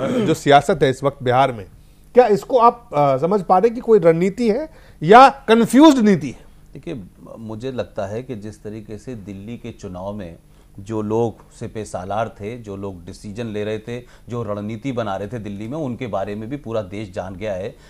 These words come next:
Speaker 2: कि वो रणनीति उन्होंने कैसे बनाई और कितने आपस के कॉन्ट्रडिक्शंस हैं, कि एक दूसरे को हिल्ले लगाने में लगे थे, कोई, कोई हर्षवर्धन को हटाना चाहता था, कोई जगदीश मुखी को लाना चाहता था।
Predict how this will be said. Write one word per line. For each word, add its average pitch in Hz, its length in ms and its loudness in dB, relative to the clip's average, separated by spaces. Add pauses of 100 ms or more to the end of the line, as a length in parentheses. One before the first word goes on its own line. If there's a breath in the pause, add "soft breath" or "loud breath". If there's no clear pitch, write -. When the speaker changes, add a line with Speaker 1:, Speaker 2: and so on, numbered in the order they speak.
(120)
Speaker 2:
कि 127 60 -10
वो 135 120 -4
रणनीति 120 420 -6
उन्होंने 127 220 -6
कैसे 104 320 -10
बनाई 123 320 -6
और 135 100 -2
कितने 131 320 -10
आपस 113 380 -6
के 135 60 -10
कॉन्ट्रडिक्शंस 104 760 -10
हैं, 139 180 -10 (220 soft breath)
कि 151 120 -4
एक 139 100 -8
दूसरे 127 300 -6
को 131 120 -6
हिल्ले 101 300 -6
लगाने 127 340 -4
में 135 100 -4
लगे 131 240 -6
थे, 131 180 -10
कोई, 113 380 -10 (260 soft breath)
कोई 113 220 -6
हर्षवर्धन 117 520 -4
को 139 100 -6
हटाना 127 360 -4
चाहता 123 340 -2
था, 123 200 -4
कोई 113 200 -8
जगदीश 110 320 -10
मुखी 120 220 -8
को 135 120 -6
लाना 131 260 -2
चाहता 123 340 -2
था। 127 320 -6